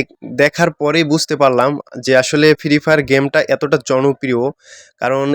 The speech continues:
এত পরিমাণে লোকজন আর এত পরিমাণে খেলোয়াড় যে এখানে আছে,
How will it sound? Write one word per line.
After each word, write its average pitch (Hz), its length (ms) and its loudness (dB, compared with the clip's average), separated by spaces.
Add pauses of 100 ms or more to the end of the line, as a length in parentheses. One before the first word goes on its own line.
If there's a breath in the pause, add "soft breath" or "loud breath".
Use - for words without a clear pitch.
(120)
এত 156 200 0 (180)
পরিমাণে 151 420 0
লোকজন 143 480 0
আর 147 160 2 (160)
এত 143 260 -2 (200)
পরিমাণে 147 420 0
খেলোয়াড় 135 540 2
যে 147 160 2 (160)
এখানে 147 320 -2 (200)
আছে, 139 260 0